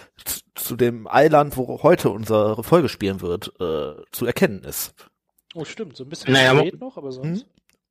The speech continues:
Speaker 3: Also, was ich sagen muss, ich bin mir halt nicht mehr sicher, ob das Eiland, worüber wir uns heute so unterhalten,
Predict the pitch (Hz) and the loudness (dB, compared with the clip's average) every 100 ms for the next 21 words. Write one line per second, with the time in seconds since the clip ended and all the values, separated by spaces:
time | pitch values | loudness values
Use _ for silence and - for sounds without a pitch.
0 | _ _ _ - 135 127 120 143 160 143 | _ _ _ -2 0 2 2 2 2 2
1 | - - 170 135 135 151 147 131 120 160 | -2 0 2 2 2 0 0 0 0 0
2 | 143 127 117 - 135 - - 143 143 151 | 2 2 -2 -4 -4 -4 -4 0 2 4
3 | 139 123 - 143 135 135 131 120 135 135 | 2 0 0 2 4 2 2 2 0 2
4 | 123 120 120 117 131 127 123 117 | 2 2 0 2 2 2 0 -2